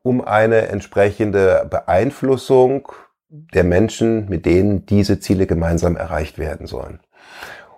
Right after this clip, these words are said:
Und diese Beeinflussung setzt zunächst erst einmal auf Kommunikation. Das heißt, die zentrale, äh,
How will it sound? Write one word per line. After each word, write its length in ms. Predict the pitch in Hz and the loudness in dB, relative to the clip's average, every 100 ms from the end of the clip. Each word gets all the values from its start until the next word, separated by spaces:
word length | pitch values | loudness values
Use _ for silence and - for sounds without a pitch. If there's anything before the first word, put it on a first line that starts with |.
| _ | _
Und 560 | 110 110 107 98 - - _ _ _ _ _ _ _ - | 2 2 2 -2 -14 -20 _ _ _ _ _ _ _ 0
diese 200 | 117 107 | 2 4
Beeinflussung 1300 | 110 - 92 131 - 135 156 151 160 156 175 175 _ - | 2 2 2 2 0 0 0 2 2 4 2 -2 _ -12
setzt 460 | - 117 - - | -2 0 0 -4
zunächst 420 | 113 104 123 143 | 0 2 2 0
erst 180 | - 139 | -4 0
einmal 340 | 117 117 113 110 | 0 2 0 -2
auf 160 | - | -6
Kommunikation. 1080 | - 104 101 95 - 90 - 87 90 78 69 - _ - | -8 -6 -6 -6 -10 -12 -2 2 2 2 -4 -16 _ -16
Das 180 | 80 | -6
heißt, 260 | 98 95 - | -2 -2 -2
die 100 | 87 | -10
zentrale, 880 | - 87 80 80 80 113 135 139 135 - - - - _ _ - | -8 -10 -8 -2 2 4 4 2 -2 -8 -20 -20 -20 _ _ -4
äh, 240 | 104 98 | -2 -2